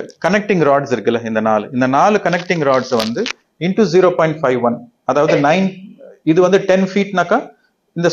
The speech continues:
ஸ்லோப் ஹைட் வந்து நைன் பாயிண்ட் ஃபைவ் ஃபீட். அந்த ஃபார்முலா எடுத்துட்டு நீங்க ஜாயின் பண்ணீங்கன்னா இந்த ஆங்கிள் பர்ஃபெக்ட்டா வந்துரும். அந்த ஃபார்முலா தான் புக்ல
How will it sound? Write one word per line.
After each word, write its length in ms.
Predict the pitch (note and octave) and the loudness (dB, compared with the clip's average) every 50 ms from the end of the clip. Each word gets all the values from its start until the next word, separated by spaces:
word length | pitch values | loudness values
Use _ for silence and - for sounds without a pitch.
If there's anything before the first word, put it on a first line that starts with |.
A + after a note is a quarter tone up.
| - | 0
ஸ்லோப் 220 | E3+ F#3 G3+ G3 G3 | 2 2 2 2 2
ஹைட் 140 | E3+ E3 E3 | 0 0 0
வந்து 200 | E3 E3+ F#3+ G#3+ | 0 0 2 2
நைன் 300 | D#3+ D#3 D#3 E3 E3 D#3+ | 2 2 2 0 0 0
பாயிண்ட் 240 | E3 D#3+ D3+ C#3+ - - | 0 0 0 0 -2 -2
ஃபைவ் 180 | C3+ C3 B2+ B2+ | -2 -2 -2 -4
ஃபீட். 220 | - A#2 - - _ _ _ _ _ _ _ _ _ _ _ _ _ _ _ _ _ _ _ _ | -6 -10 -10 -10 _ _ _ _ _ _ _ _ _ _ _ _ _ _ _ _ _ _ _ _
அந்த 280 | - C#3 E3+ G3 G#3 | -2 0 2 2 0
ஃபார்முலா 360 | G3 G3+ F#3+ G3 A3 A#3 G#3 | 2 2 2 4 4 4 4
எடுத்துட்டு 280 | F#3 F3+ - F#3+ F#3+ F#3 | 2 2 0 -4 -2 -2
நீங்க 140 | E3 D3+ B2+ A#2+ C#3+ | -2 -2 0 2 2
ஜாயின் 200 | D3+ F3+ F#3+ E3+ | 2 2 0 0
பண்ணீங்கன்னா 400 | F3 D#3+ D3 C3 C3 E3 A3 G#3+ | 0 -2 -2 -2 0 0 0 0
இந்த 120 | D3+ C3+ C3 C3+ | 2 2 2 2
ஆங்கிள் 200 | D#3 D#3+ D#3+ D3 | 2 0 0 0
பர்ஃபெக்ட்டா 380 | D#3+ A#2 G#2+ - - - - A2+ G2+ | 0 -2 -2 -4 -6 -2 -2 -2 -2
வந்துரும். 260 | G2 G2+ - - _ _ _ _ _ _ _ _ _ _ _ _ _ | -4 -8 -12 -16 _ _ _ _ _ _ _ _ _ _ _ _ _
அந்த 240 | _ C3+ C#3+ D3 D3+ | _ -4 0 0 -2
ஃபார்முலா 360 | D3 D3+ D3+ D#3 D#3+ D#3 D3+ | 0 2 2 2 2 2 0
தான் 160 | D3 F#3 F#3 | 0 0 -2
புக்ல 200 | C#3+ - - B2+ | -4 -6 -4 -4